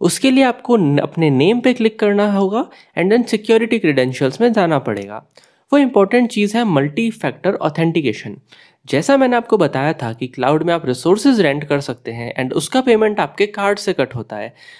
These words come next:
तो इसमें आपका अकाउंट हैक होने के भी चांसेस रहते हैं and फिर आपके कार्ड पे फालतू बिल बन जाएगा। इसीलिए आप एमएफ़ए को एक्टिवेट कर लीजिए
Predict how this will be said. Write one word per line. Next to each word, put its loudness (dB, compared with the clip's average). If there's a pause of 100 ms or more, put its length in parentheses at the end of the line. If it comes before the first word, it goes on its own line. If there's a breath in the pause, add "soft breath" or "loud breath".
(140 loud breath)
तो 0
इसमें 0
आपका 0
अकाउंट 0
हैक -4
होने 0
के 0
भी 0
चांसेस -4
रहते -10
हैं -18 (380 soft breath)
and -2
फिर 2
आपके 0
कार्ड 0
पे 0
फालतू -2
बिल 2
बन 2
जाएगा। -12 (460 soft breath)
इसीलिए -2
आप -2
एमएफ़ए 0
को 0
एक्टिवेट -2
कर -2
लीजिए -4